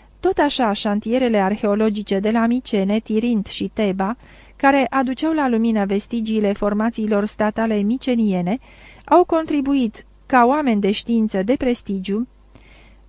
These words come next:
să afirme cu convingere că marile cicluri antice grecești s-au alcătuit tocmai în jurul acestor formații.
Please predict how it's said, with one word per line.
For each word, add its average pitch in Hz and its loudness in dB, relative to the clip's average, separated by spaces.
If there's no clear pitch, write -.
să 330 2
afirme 226 2
cu 214 -2
convingere 220 0
că 294 0
marile 285 2
cicluri 220 -2
antice 226 0
grecești 220 -4
s-au 294 0
alcătuit 233 -2
tocmai 277 -2
în 202 0
jurul 226 -2
acestor 202 -2
formații. 196 -2